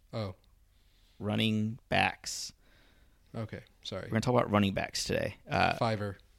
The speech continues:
Speaker 2: so anyways, we're talking about running backs drafted, uh, in this year's N F L, real N F L draft, uh, what to expect, um, from them this year,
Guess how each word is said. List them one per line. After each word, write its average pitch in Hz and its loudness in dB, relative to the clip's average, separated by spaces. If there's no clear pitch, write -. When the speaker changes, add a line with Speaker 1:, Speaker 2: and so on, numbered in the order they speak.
Speaker 2:
so 120 10
anyways, 107 2
we're 143 8
talking 131 2
about 117 4
running 104 6
backs 98 2
drafted, 104 4
uh, 90 2
in 95 4
this 95 2
year's 95 2
N 98 2
F - -2
L, 95 2
real 107 8
N 98 2
F 92 -2
L 92 0
draft, 90 -2
uh, 92 2
what 110 4
to 113 4
expect, - 0
um, 90 -4
from 95 2
them 98 4
this 98 0
year, 98 0